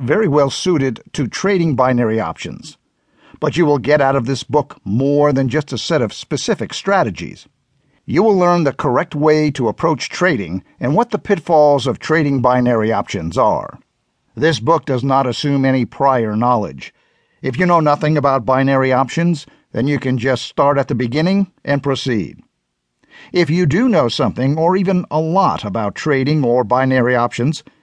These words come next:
it may well be that you are tempted to skip some sections, but please don't. By doing so, you might lose some perspective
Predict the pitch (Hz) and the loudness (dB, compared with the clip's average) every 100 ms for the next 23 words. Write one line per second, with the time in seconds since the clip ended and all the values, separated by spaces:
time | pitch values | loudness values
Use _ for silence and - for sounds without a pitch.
0 | _ _ _ _ - 143 139 160 151 165 | _ _ _ _ -4 -2 2 2 4 4
1 | 139 147 160 117 123 120 139 127 117 - | 2 0 0 2 0 0 0 0 -2 -2
2 | 147 135 117 120 - - 165 - - 107 | -2 -4 -4 -6 -6 -4 -4 -4 -4 -4
3 | - 156 120 98 90 - _ _ _ - | -2 -2 -2 -6 -8 -10 _ _ _ -4
4 | 170 - 214 175 113 156 - - _ _ | -4 -2 -2 0 0 0 -2 -10 _ _
5 | _ _ _ _ _ _ - 143 147 160 | _ _ _ _ _ _ -4 2 2 4
6 | 156 143 151 143 147 165 175 139 135 196 | 2 0 2 2 2 2 0 0 -2 0
7 | 196 151 185 160 - 143 - 160 135 104 | 0 0 0 -2 -2 -4 -2 -2 -2 -4
8 | 92 | -6